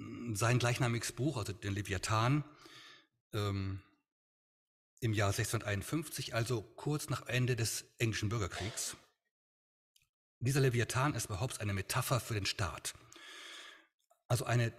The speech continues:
sehr, also damals noch nicht richtig ex-, existente, aber, äh, sich herausbildende Institution, die sich dadurch auszeichnet, dass sie den mörderischen Bürgerkrieg beendet.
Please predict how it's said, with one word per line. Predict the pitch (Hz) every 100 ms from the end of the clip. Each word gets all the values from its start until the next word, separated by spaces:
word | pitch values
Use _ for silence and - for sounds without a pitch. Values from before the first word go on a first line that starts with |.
| - _
sehr, | - 98 107 135 139 127 -
also | 113 113
damals | 135 139 131 - - - - - 120 - 123
noch | 127 123
nicht | 139 160
richtig | - -
ex-, | -
existente, | - - - 165 156
aber, | 127 131 -
äh, | 120 117
sich | 104 -
herausbildende | 127 117 156 - 104 127 123 123
Institution, | 113 113 - 101 - 127 143 185 196 - - - - - - _ _
die | 127
sich | 113
dadurch | 147 170 123
auszeichnet, | 104 98 - 113 117 131 120
dass | 117
sie | 120
den | 107
mörderischen | 107 131 131 127 123 104 - _
Bürgerkrieg | 117 104 - 98 -
beendet. | - 113 101 80 - -